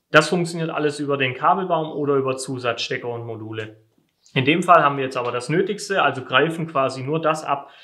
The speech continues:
was uns das Motorrad sowieso schon liefert. Plus, wir haben den Vorteil von G P S-Speed. Das heißt, äh, wenn ich jetzt eine Übersetzung ändere, auch auf der Rennstrecke,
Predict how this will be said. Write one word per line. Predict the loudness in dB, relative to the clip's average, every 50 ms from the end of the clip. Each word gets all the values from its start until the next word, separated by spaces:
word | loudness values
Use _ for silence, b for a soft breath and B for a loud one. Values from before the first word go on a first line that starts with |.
| B B
was | _ -2 0 0
uns | -2 -4 -4
das | -6 -8 -8
Motorrad | -8 -10 -4 -2 -2 2 2 2 0 0
sowieso | -6 -10 -8 -6 -4 -2 -2
schon | -2 -2 -4 -6
liefert. | -4 -6 -8 -4 -2 -4 -4 -4 B B B B B B B B _ _ _
Plus, | 6 8 8 8 6 0 -2 0
wir | 0
haben | 0 0
den | 0 -4 -4
Vorteil | -4 -4 -4 -2 -2 -4 -4
von | -6 -10 -8
G | -6 -6 -6
P | -6 -6 -8 -4 -2
S-Speed. | -2 -2 -4 -8 -8 -10 -10 -10 -10 -12 -6 -6
Das | -4 2 4
heißt, | 4 4 4 -2 -6 -4
äh, | -2 -2 -2
wenn | -2 -4 -4
ich | -4 -6
jetzt | -8 -8 -8 -10
eine | -12 -6
Übersetzung | -2 -2 -2 0 -2 -4 -4 -6 -10 -8 -8
ändere, | -8 -8 -8 -8 -8 -8 -8
auch | -6 -6 -8
auf | -8 -4 -4
der | -2 0
Rennstrecke, | 0 -2 -2 -4 -4 -6 -6 -6 -6 -8 -8 B